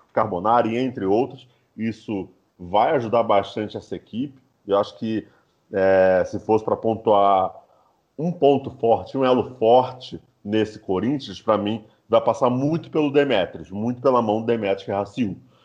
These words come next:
E o ponto fraco é, olha, é difícil, hein? É difícil. É difícil porque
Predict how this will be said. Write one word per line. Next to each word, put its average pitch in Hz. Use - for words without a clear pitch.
E 185
o 202
ponto 131
fraco 127
é, 104
olha, 107
é 90
difícil, 123
hein? 104
É -
difícil. -
É -
difícil 135
porque 170